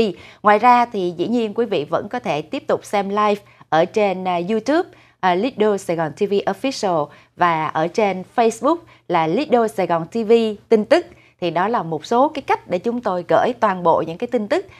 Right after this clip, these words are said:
mà anh em chúng tôi thực hiện gửi đến quý vị, không chỉ xem có thể trực tiếp ở local, ờ, ở những cái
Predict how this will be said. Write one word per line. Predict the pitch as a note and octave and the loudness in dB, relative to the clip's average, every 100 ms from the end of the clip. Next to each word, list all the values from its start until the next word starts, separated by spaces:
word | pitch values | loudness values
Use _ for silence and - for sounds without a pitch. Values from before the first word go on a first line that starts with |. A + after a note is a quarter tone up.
| - - | -16 -4
mà | F3 D#3+ D3+ D3 C#3+ C#3+ _ _ | -2 -2 -6 -8 -8 -10 _ _
anh | G3+ | -6
em | F#3 | -4
chúng | E3+ A#3 | -4 -4
tôi | G#3 F#3 | -4 -4
thực | F3+ - | -4 -4
hiện | F#3 D3 C#3+ | -2 -2 -4
gửi | D#3 B2+ | -4 -2
đến | F3+ G3 A#3+ | -2 -4 -4
quý | B3 | -4
vị, | E3+ C#3 C#3+ - | -2 -2 -2 -6
không | F#3 E3+ | -6 -4
chỉ | E3+ E3 G3+ | -4 -4 -4
xem | G3+ F3+ D#3+ | -2 -4 -4
có | G3+ | -8
thể | D#3+ | -8
trực | - E3+ - | -6 -8 -2
tiếp | C#4+ E4 E4 - _ | 0 0 -2 -16 _
ở | E3 | 0
local, | A3 G3+ - F3+ D#3+ D3+ C3+ - - | 2 0 0 2 2 0 -2 -8 -6
ờ, | D#3 D3+ C#3+ | -2 -2 -2
ở | C#3+ E3 | -2 -2
những | G3+ E3+ | -4 -6
cái | A#3+ | -6